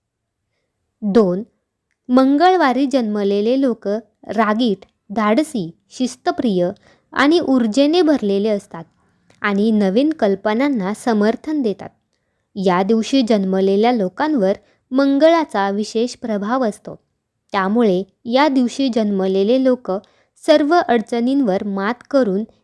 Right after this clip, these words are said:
नेहमी प्रगतीच्या मार्गावर पुढे जातात. मंगळवारी जन्मलेल्या लोकांना स्वयंपाकाची खूप जास्त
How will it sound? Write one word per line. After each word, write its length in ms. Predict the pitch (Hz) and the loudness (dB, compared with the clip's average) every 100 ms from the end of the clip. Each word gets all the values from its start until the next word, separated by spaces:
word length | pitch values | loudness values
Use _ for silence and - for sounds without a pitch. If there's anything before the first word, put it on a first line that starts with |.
| _ | _
नेहमी 500 | 262 302 330 330 220 220 | -2 0 2 2 0 -2
प्रगतीच्या 680 | 233 208 226 226 233 - 277 | -4 -2 -2 -4 -10 -4 -2
मार्गावर 600 | 254 208 185 214 180 196 - | -2 -4 -2 -2 -2 -4 -4
पुढे 300 | 269 254 294 | -2 2 2
जातात. 320 | 269 180 - 180 _ _ _ _ _ _ _ _ 247 | 0 -6 -8 -20 _ _ _ _ _ _ _ _ 0
मंगळवारी 680 | 254 262 302 370 339 269 294 | 2 4 4 4 4 2 0
जन्मलेल्या 720 | 269 226 202 202 196 202 240 | 0 0 -2 -2 -2 0 0
लोकांना 540 | 214 190 254 240 175 196 _ _ - | -2 -4 -6 -6 -6 -10 _ _ -8
स्वयंपाकाची 1000 | 254 262 330 330 226 180 208 - 196 220 - | 0 2 2 -2 -4 -4 -6 -6 -8 -8 -6
खूप 320 | 294 285 - | -4 -4 -2
जास्त 400 | 208 196 - | -4 -4 -8